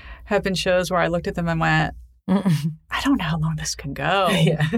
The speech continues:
Speaker 1: We did sell this house, and I wasn't in development at the time, but I was the,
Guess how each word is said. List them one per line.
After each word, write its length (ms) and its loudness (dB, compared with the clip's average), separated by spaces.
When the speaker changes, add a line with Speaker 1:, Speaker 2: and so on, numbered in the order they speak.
Speaker 1:
We 100 0
did 200 0
sell 240 0
this 180 0
house, 340 2
and 100 0
I 40 2
wasn't 220 2
in 60 0
development 400 2
at 60 -4
the 80 -2
time, 260 -2
but 100 0
I 160 2
was 280 -4
the, 300 0